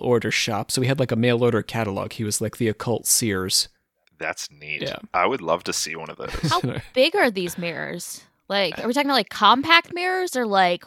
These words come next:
Speaker 3: hang on your wall mirrors?
Speaker 1: Uh, like, like face mirrors, you know, like, uh, that
Speaker 3: Like
Speaker 1: size.
Speaker 3: a compact mi-, oh.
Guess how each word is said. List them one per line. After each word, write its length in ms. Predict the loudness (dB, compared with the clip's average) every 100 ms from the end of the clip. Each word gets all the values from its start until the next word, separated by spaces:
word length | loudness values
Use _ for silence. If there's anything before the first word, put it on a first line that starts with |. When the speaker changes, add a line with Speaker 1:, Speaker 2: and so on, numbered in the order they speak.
| -20
Speaker 3:
hang 300 | -10 -2 -2
on 140 | -2 -4
your 120 | -6
wall 400 | -8 0 2 2
mirrors? 640 | -2 -10 -12 -14 -16 -12
Speaker 1:
Uh, 100 | -10 -8
like, 160 | -6
like 140 | -4 -4
face 360 | 0 0 0
mirrors, 480 | -2 -2 -2 -6 -10 -8
you 160 | -6
know, 80 | -4
like, 200 | -4 -8 -20 -18 -8
uh, 100 | -4
that 160 | -2
Speaker 3:
Like 80 | -2
Speaker 1:
size. 160 | -4 0
Speaker 3:
a 20 |
compact 560 | 2 2 0 -8 -10 -20
mi-, 120 | -20 -6
oh. 380 | -6 -4 -8